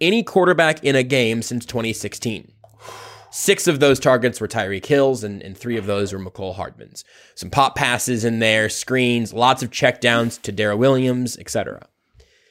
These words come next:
I think you guys both made the point earlier that if, if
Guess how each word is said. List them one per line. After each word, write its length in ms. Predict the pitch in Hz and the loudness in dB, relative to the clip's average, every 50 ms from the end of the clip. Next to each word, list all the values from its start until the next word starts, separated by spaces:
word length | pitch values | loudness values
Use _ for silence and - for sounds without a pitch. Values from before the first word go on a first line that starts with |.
| _ _ _ _ _ _ _ _ _ _ _ _ _ _ _ _ _ _ _ _ _ _ _ _ _ _ _ _ _ _ _ _ _ _ _ _ _ _ _ _ _ _ _ _ _ _ _ _ _ _ _ | _ _ _ _ _ _ _ _ _ _ _ _ _ _ _ _ _ _ _ _ _ _ _ _ _ _ _ _ _ _ _ _ _ _ _ _ _ _ _ _ _ _ _ _ _ _ _ _ _ _ _
I 120 | - 160 170 | -2 0 0
think 340 | 165 - 247 269 277 277 - | 0 0 0 0 -2 -2 -2
you 100 | 202 190 | 2 4
guys 200 | 190 180 156 127 | 4 4 4 4
both 260 | 143 151 151 151 135 | 4 4 4 4 2
made 180 | 143 135 123 | 0 0 0
the 60 | 110 110 | 0 -4
point 380 | - - 135 131 120 120 - - _ - | -6 -4 -2 0 0 -2 -4 -6 _ -2
earlier 480 | 123 123 120 117 113 107 104 101 98 | 0 2 2 4 4 4 4 2 2
that 140 | 95 104 107 | 2 4 2
if, 300 | 107 98 - - - - _ _ _ _ _ _ _ - | 2 2 0 -6 -16 -20 _ _ _ _ _ _ _ -2
if 200 | - 120 117 - | 0 0 0 0